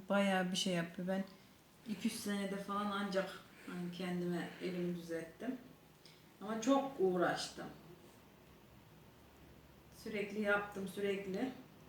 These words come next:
O zaman alışıyor insan. Böyle devam ediyor. Sonuna kadar bu şekilde gidecek.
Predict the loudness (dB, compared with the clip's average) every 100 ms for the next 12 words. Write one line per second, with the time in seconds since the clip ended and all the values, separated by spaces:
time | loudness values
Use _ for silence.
0 | -20 -20 -20 -14 -10 -6 -4 -2 -2 -4
1 | -4 -4 -4 -6 -8 -8 -8 -10 -18 -20
2 | -20 -20 -20 -20 -20 -20 -20 -20 -20 -20
3 | -20 -20 -20 -20 -20 -20 -20 -10 -4 -2
4 | 0 0 0 0 0 -2 -6 -10 -10 -14
5 | -18 -20 -20 -14 -8 -6 -6 -10 -12 -10
6 | -10 -10 -8 -8 -8 -10 -10 -12 -20 -20
7 | -20 -20 -20 -14 -14 -12 -12 -12 -14